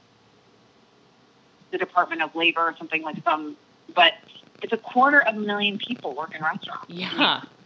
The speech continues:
Speaker 2: Yeah.
Speaker 1: Like,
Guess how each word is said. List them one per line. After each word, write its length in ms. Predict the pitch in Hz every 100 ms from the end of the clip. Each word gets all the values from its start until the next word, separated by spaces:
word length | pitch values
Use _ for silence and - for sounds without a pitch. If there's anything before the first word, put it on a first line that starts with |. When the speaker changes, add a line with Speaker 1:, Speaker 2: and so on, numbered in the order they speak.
| _ -
Speaker 2:
Yeah. 260 | 170 147 - _ _ - _ _ - - - - - - _ _ _ _ _ - - -
Speaker 1:
Like, 480 | - 202 196 190